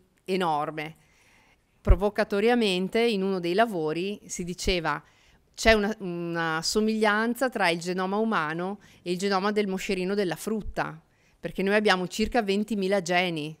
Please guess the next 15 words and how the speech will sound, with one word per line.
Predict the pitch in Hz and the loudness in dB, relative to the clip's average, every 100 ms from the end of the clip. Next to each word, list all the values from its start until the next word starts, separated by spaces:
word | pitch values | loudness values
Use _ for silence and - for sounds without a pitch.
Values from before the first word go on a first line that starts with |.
| _ | _
che | - | -12
sono | - 196 | -6 -6
pochissimi, | 190 175 - 220 - 175 151 147 _ _ _ _ _ _ _ _ _ _ | -6 -6 -4 -4 -4 -6 -6 -8 _ _ _ _ _ _ _ _ _ _
pochissimi | 190 - 247 277 339 311 320 | -8 2 4 6 8 8 6
rispetto | 240 - - 208 - 254 | 2 -2 0 0 2 2
ai | 214 | 2
geni | 180 185 190 220 247 - _ _ _ | 2 2 4 2 0 -4 _ _ _
microbici, | 185 165 190 190 170 160 - | -12 -4 0 2 0 -6 -12
che | - | -12
sono | 180 196 175 | -8 -6 -6
centocinquanta | - 202 214 220 247 254 233 202 202 | -4 -2 -2 -4 -6 -8 -4 -6 -4
volte | 180 170 202 | -4 -4 -4
maggiori." | 196 185 175 175 160 156 165 - _ _ _ _ _ _ _ _ | -6 -6 -6 -4 -4 -6 -10 -14 _ _ _ _ _ _ _ _
Quindi | - 208 202 190 - _ _ _ _ _ _ _ - | -4 -2 0 -2 -6 _ _ _ _ _ _ _ -8
abbiamo | 170 175 190 190 175 170 | -4 2 2 2 -2 -6